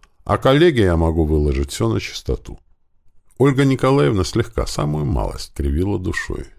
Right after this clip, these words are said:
Разборок с пациентами она действительно не любила и всячески старалась их избегать. Но, кроме того, встреча с Даниловым была ей приятна сама по себе.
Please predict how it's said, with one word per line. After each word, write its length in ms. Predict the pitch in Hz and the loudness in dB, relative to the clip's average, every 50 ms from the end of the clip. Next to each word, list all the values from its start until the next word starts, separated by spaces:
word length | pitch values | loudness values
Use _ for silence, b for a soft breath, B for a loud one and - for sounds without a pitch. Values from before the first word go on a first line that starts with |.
| - - - | -20 -14 -6
Разборок 560 | - 82 87 92 90 101 120 147 151 147 143 - | -2 0 2 2 2 2 2 2 2 2 2 -2
с 60 | - | -4
пациентами 600 | - 123 110 - - 139 147 151 139 127 117 113 | -4 -4 -2 0 0 0 0 0 0 0 0 2
она 200 | 113 113 113 113 | 2 2 0 0
действительно 600 | 117 123 - - - 80 69 - - 60 58 58 | -2 -4 -6 -6 -4 -6 -4 -4 -4 -4 -4 -2
не 140 | 60 64 62 | -2 -2 -2
любила 560 | 62 64 65 62 58 58 - 57 55 - - - | -2 -2 -2 -4 -6 -6 -6 -6 -6 -6 -8 -8
и 60 | - 76 | -10 -10
всячески 580 | - - - 127 143 - - 135 - - - | -6 -2 -2 -2 -2 -2 -6 -8 -8 -10 -12
старалась 580 | - - - 69 67 67 80 87 104 - - - | -12 -6 -4 -4 -2 0 -2 -2 -2 -4 -6 -8
их 160 | 71 - - | -8 -6 -6
избегать. 640 | 76 69 67 69 67 62 60 58 - - - - - _ _ _ _ _ _ _ _ _ _ _ _ _ _ _ _ _ _ _ _ - | -6 -6 -4 -6 -6 -6 -8 -10 -10 -12 -14 -20 -20 _ _ _ _ _ _ _ _ _ _ _ _ _ _ _ _ _ _ _ _ -6
Но, 220 | 73 80 85 - | -2 -2 -2 -2
кроме 400 | 73 - - 135 156 165 147 - | -2 -2 -2 -2 -2 -2 -2 -4
того, 320 | - - 64 60 62 62 | -4 -4 -4 -2 -2 -4
встреча 460 | 64 - - - 90 87 - - - 64 | -4 -6 -6 -2 -2 -2 0 -2 -4 -4
с 60 | 65 | -2
Даниловым 600 | 69 69 65 76 95 123 139 131 110 82 71 65 | -2 -2 -2 -2 -2 -2 -2 -2 0 0 0 0
была 240 | 67 71 76 85 90 | 0 0 0 0 0
ей 140 | 92 90 | 0 -2
приятна 500 | - - - 69 64 58 62 - - - | -2 -4 -4 -2 -2 -2 -2 -4 -6 -8
сама 300 | - - 53 55 55 52 | -8 -8 -6 -6 -6 -6
по 120 | - - - | -8 -10 -10
себе. 320 | - - 55 55 55 - | -10 -8 -10 -10 -10 -12